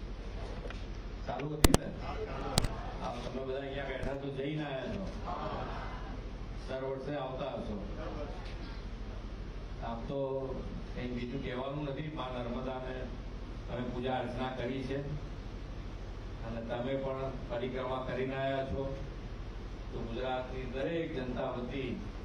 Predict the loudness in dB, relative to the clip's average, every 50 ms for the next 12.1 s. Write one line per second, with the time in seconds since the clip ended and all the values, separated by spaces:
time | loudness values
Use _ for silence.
0 | -4 -4 -4 -4 -2 -2 -2 -2 -2 -2 0 0 2 4 4 4 4 4 2 2
1 | 2 2 0 0 0 0 0 0 0 2 0 2 2 0 0 0 0 0 2 2
2 | 2 2 2 0 0 0 0 -2 -2 -2 -4 -4 -4 -4 -4 -4 -2 -2 -2 0
3 | 0 2 2 2 2 4 2 2 2 2 2 2 4 4 4 4 4 2 2 2
4 | 2 2 2 2 2 0 0 0 0 -2 0 0 0 0 2 2 2 2 2 2
5 | 2 0 0 0 -2 -2 -2 -2 -2 -4 -4 -4 -4 -4 -4 -4 -4 -4 -4 -2
6 | -2 -2 -2 -2 -4 -4 -4 -4 -4 -4 -4 -4 -4 -4 -4 -2 -2 -4 -4 -4
7 | -4 -2 -2 0 0 0 0 0 0 0 0 2 2 2 0 0 0 -2 -2 -2
8 | -2 -2 -2 0 2 2 2 2 2 2 2 2 2 2 0 0 0 2 2 2
9 | 2 2 2 2 2 2 2 0 0 0 -2 -2 -2 -2 -2 -2 -2 -4 -4 -4
10 | -2 -2 -2 -2 -2 -2 -4 -2 -4 -4 -2 -2 0 0 2 4 4 2 2 2
11 | 2 2 2 2 2 2 2 4 4 4 4 4 4 4 4 4 2 2 0 0
12 | 0